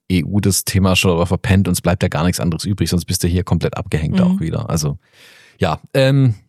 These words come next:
Speaker 1: äh, hat, äh, Pros und Kontras, Schatten und Licht, ähm, die wollen wir jetzt hier nicht, äh, behandeln,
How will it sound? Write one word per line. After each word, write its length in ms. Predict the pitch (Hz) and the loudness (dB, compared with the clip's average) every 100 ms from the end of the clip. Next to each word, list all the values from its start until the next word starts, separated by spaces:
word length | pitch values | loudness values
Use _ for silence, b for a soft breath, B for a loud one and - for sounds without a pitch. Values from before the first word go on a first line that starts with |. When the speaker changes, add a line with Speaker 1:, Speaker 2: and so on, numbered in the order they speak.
| _ - _ _ _ | _ -20 _ _ _
Speaker 1:
äh, 360 | 147 139 143 127 | -4 -2 0 2
hat, 260 | 117 127 131 | 2 0 -2
äh, 440 | 110 101 117 135 | -2 -2 -4 -4
Pros 400 | 123 120 147 202 | -4 0 2 2
und 80 | 180 | 2
Kontras, 460 | 147 151 - 151 143 | 0 -2 0 -2 0
Schatten 360 | - 151 233 170 | 0 0 0 0
und 80 | 147 | 0
Licht, 440 | 135 - - 131 - | -2 -4 -8 -8 0
ähm, 260 | 127 123 | 2 2
die 140 | 117 113 | 2 2
wollen 140 | 120 | 2
wir 60 | 117 | 2
jetzt 100 | - | 2
hier 80 | |
nicht, 200 | 113 - 123 | 0 0 -4
äh, 140 | 117 | -4
behandeln, 680 | 117 110 123 127 127 127 | 0 2 2 4 4 4